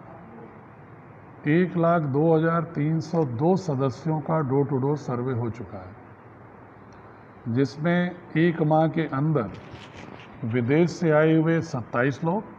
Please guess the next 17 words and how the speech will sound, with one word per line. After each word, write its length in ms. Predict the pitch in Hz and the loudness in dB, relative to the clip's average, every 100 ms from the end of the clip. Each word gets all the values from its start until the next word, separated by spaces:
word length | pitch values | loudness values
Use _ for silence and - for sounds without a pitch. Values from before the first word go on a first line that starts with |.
| - - - - - - - - - - - - - - - - | -20 -20 -20 -20 -20 -20 -20 -20 -20 -20 -20 -20 -20 -20 -12 -2
और 240 | 135 143 - | -2 0 2
अन्य 260 | 175 190 | 4 2
क्षेत्रों 440 | 170 - 156 160 160 | 0 0 0 0 -2
से 140 | 151 | 2
आए 160 | 147 151 | 4 4
हुए 180 | 156 156 | 2 0
नाइंटी 340 | 135 123 123 139 | 0 -2 -4 -4
सिक्स 320 | - 170 - | -2 -2 -4
लोग 120 | 139 120 | -6 -4
मिले 240 | 117 113 | -2 -2
हैं। 240 | 110 160 202 - - - - - - - - - 120 | -4 -6 -12 -18 -20 -20 -20 -20 -20 -20 -20 -10 -4
बुखार, 640 | 120 127 - 151 165 175 190 - - - - - - | -2 -2 2 4 4 2 -2 -14 -20 -20 -20 -20 -10
खांसी, 560 | - 127 131 - 175 185 196 - - - - - - - - - - | -4 0 -2 -2 -2 -2 -6 -14 -20 -20 -20 -20 -20 -20 -20 -20 -20
श्वास 480 | - 139 143 165 160 - - - - - - - | -6 0 4 2 0 -8 -16 -18 -20 -20 -20 -6
से 120 | 151 143 | -2 -2
पीड़ित 540 | - 147 156 185 - | 0 2 4 2 0
लोग 260 | 123 113 | -4 -6